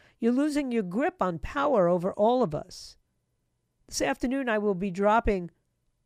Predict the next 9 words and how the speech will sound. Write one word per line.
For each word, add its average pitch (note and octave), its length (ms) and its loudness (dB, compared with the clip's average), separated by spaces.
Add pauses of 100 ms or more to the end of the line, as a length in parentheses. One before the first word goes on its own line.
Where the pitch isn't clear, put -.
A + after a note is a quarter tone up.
(180)
over B3+ 320 4
a A3+ 140 8
hundred B3+ 680 0 (1120)
"You A3+ 160 2
must A#3+ 300 2
refuse B3 440 0
to A#3+ 120 -2
comply" G#3+ 640 2
buttons D#3 800 0